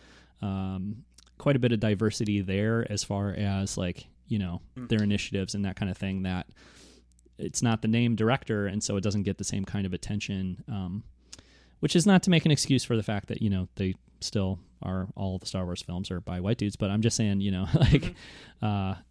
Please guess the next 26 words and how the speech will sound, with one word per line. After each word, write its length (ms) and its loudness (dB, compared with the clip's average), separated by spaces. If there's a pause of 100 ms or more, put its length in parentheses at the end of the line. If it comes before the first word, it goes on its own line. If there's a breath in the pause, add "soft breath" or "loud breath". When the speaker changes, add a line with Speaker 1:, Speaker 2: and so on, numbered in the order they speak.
Speaker 1:
it, 160 2
it 140 4
does 160 10
seem 160 4
like 140 4
something 320 0
that 120 -2
they're, 200 -2
they're 220 -4
certainly 360 -4
working 300 -6
on, 120 -6
and 80 -4
we 60 0
see 180 0
that 180 0
in 60 -4
the 60 0
Disney 240 -2
Plus 220 -4
shows 320 -8
and 80 -4
all 100 -4
those 200 -6
things. 260 -10
So, 200 -6